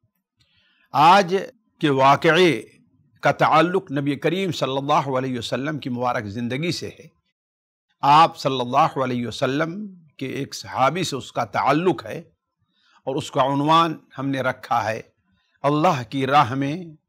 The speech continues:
निकलने की बरकत। इस किस्से के रावी मशहूर ताबई हज़रत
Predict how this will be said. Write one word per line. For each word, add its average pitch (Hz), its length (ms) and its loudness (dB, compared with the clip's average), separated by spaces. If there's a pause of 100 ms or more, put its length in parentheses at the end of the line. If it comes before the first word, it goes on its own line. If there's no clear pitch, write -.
(280)
निकलने 139 400 -2
की 165 160 -2
बरकत। 104 340 -12 (300)
इस - 140 -12
किस्से 220 360 2
के 185 160 4
रावी 180 340 6 (560)
मशहूर 151 540 0
ताबई 143 500 2 (640)
हज़रत 156 640 0